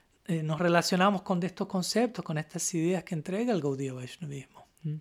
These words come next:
¿O qué tanto simplemente estamos repitiendo un dogma, ¿m? debido a, debido a ser parte de un grupo en donde se supone que debo decir las cosas de determinada manera?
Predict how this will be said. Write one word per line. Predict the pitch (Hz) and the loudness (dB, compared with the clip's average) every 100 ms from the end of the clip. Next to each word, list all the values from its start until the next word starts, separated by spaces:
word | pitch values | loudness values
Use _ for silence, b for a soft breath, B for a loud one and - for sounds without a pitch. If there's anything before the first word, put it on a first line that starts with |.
| b b b b | b b b b
¿O | 180 | -6
qué | - 202 | 2 6
tanto | 214 220 214 | 8 8 6
simplemente | - 208 202 190 202 | 2 2 4 4 2
estamos | 185 202 196 185 - _ _ _ _ _ _ _ _ - _ | 2 4 4 4 0 _ _ _ _ _ _ _ _ -20 _
repitiendo | 170 165 180 - 196 202 | 0 2 0 4 4 6
un | 185 175 | 4 4
dogma, | 226 247 156 151 - b b b b _ | 4 4 2 0 -4 b b b b _
¿m? | 165 185 | -4 0
debido | 180 165 185 | 2 6 6
a, | 175 190 | 6 2
debido | 170 170 185 | 2 6 6
a | |
ser | 170 190 160 | 6 2 2
parte | - 185 202 196 | 6 6 6 2
de | |
un | 170 165 | 0 6
grupo | 185 190 196 | 8 8 4
en | 165 | 0
donde | 151 147 | 0 -2
se | - | -2
supone | 143 175 170 165 170 | -2 0 0 0 0
que | 165 | 2
debo | 156 151 | 6 6
decir | 147 139 156 | 6 4 0
las | 151 | -2
cosas | - 165 151 165 | 2 2 2 0
de | 147 | 0
determinada | 143 151 143 147 151 | 0 -4 -2 0 2
manera? | 143 135 165 151 147 | 0 -2 -2 -2 -2